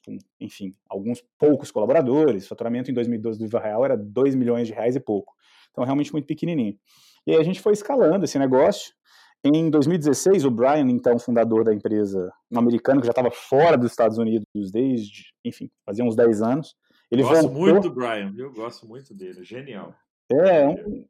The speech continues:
Speaker 1: um, um americano desbravador, né, que veio, viu a oportunidade no Brasil em um momento ainda,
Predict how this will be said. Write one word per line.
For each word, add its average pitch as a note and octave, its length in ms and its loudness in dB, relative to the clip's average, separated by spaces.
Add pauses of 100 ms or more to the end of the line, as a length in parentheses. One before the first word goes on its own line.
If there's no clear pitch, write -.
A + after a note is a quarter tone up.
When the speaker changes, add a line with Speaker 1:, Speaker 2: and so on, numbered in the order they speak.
Speaker 1:
um, F3+ 240 -4
um G#3 60 2
americano G3 640 2
desbravador, C3+ 760 2
né, A#2 140 -2
que B2 140 -4
veio, A#2+ 640 0
viu C#3 160 2
a - 20 4
oportunidade A#2 640 0
no A2+ 120 0
Brasil A2+ 360 2
em C#3 80 6
um C#3 60 4
momento B2+ 380 0
ainda, B2+ 400 0